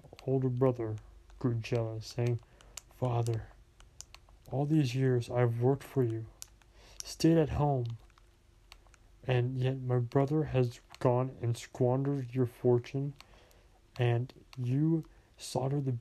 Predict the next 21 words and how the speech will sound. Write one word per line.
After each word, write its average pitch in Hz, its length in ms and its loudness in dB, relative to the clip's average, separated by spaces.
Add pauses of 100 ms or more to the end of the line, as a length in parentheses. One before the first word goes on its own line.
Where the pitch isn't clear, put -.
biggest 151 480 0
calf - 580 0 (480)
and 131 140 -2
put 139 160 2
a 131 180 4
ring 143 140 0
on 127 160 -2
his 120 140 -2
finger?" 151 540 0 (3250)
"Son," 135 640 -2 (1040)
he 135 80 2
said, 120 420 -4 (2250)
"I, 135 100 -2
he, 135 560 -8
I 160 440 -4
will 151 160 0
give 143 300 -4
to - 180 -10
you 123 360 -2
as 127 240 -2
I, 131 160 -6